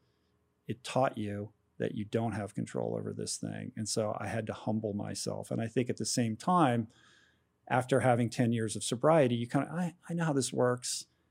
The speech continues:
I can go into these rooms and, like, I'm the guy with the answer, and I'm the guy that the newcomer calls, and I can say the right thing. And, you know, I'm, I'm, I'm an elder," you know, and there's an ego attachment to that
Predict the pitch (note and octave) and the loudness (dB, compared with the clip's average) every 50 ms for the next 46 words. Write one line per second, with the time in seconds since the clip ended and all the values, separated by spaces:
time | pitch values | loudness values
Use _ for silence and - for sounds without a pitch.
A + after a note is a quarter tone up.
0 | _ _ - C3 B2 D3 C3+ B2+ C#3 C3+ C3 C3 C3 B2 A#2+ B2 B2 A2+ G#2+ A2 | _ _ -4 -2 2 2 4 4 6 6 6 6 4 4 4 4 4 2 0 -2
1 | A#2 A#2+ A#2 A#2+ A#2 A#2 A#2+ A2+ A2 A2+ A2+ A2 A2 G#2+ A2 G#2+ - - A#2 A#2 | -2 0 0 0 0 0 0 0 -2 -2 -2 -2 -2 -2 -4 -4 -4 -4 -2 0
2 | A#2+ A#2 A2+ B2 A2+ A2+ A2+ G#2+ G#2+ - A#2 A2 G#2+ G#2+ G#2+ G#2 G2+ - A#2 A2 | 0 2 4 4 4 4 2 0 0 -2 -2 0 0 0 -2 -2 -2 0 0 0
3 | G#2+ A2 G#2 G2+ G#2+ A2+ A2+ A2+ A2 G#2 A#2+ A2 A2 A2 A2 G#2 A2+ G#2 - A#2 | 2 0 0 0 -2 0 0 0 0 2 2 2 2 0 0 0 -2 -2 -2 -2
4 | G#2+ A2 A2 G#2+ - - B2 A2+ A2+ A2 G#2 - - G#2+ G#2 G#2+ G#2+ G#2+ G#2 - | 0 0 -2 -2 -2 -2 -2 0 0 -2 -4 -2 0 0 2 2 2 0 0 -2
5 | - G#2+ A2 A2+ A2+ - A2 - - - - - B2 A#2+ A#2 G#2+ A#2 G#2 A2 A2 | -4 -4 -4 -4 -2 -2 -4 -4 -4 -6 -2 0 0 2 2 0 -2 -2 -2 -2
6 | A2 G#2+ - - - A2 G#2+ G#2+ A2 A2 G#2+ G#2+ A2 G#2+ G#2 G#2 G#2+ - - - | -2 -4 -4 -4 -4 -4 -2 -2 -4 -4 -4 -4 -4 -4 -4 -4 -4 -6 -10 -16
7 | - - - - - _ - B2+ A2+ G#2 G#2+ - - - _ _ - C3 B2+ A#2+ | -20 -20 -20 -20 -20 _ 0 0 0 0 -2 -4 -8 -10 _ _ 0 2 4 4
8 | A#2+ B2 B2 - - B2+ B2+ B2 A#2+ B2 - - C3 B2+ B2 A#2 - - - A#2+ | 4 2 0 0 2 4 4 6 4 4 2 4 4 4 4 2 2 2 4 4
9 | B2 A#2+ A2+ A#2 F#2+ G2+ - - - _ _ - A#2+ A2+ A2 A2 A2 - C3 B2 | 4 4 2 0 -2 -4 -6 -10 -14 _ _ 0 0 2 0 0 0 2 4 4
10 | B2 B2+ B2 A#2 B2 A#2 A#2+ B2 - - D#3 F3 E3+ E3+ C#3 A#2+ A2+ A2 - - | 6 6 4 4 4 4 2 2 0 2 2 6 8 8 8 8 6 2 0 -2
11 | A2 G#2+ - - - G#2+ G2+ - - - A2 A2+ A2 G#2+ G#2+ A2 - | -2 -2 -4 -6 -6 -8 -8 -8 -8 -8 -8 -6 -6 -6 -6 -8 -8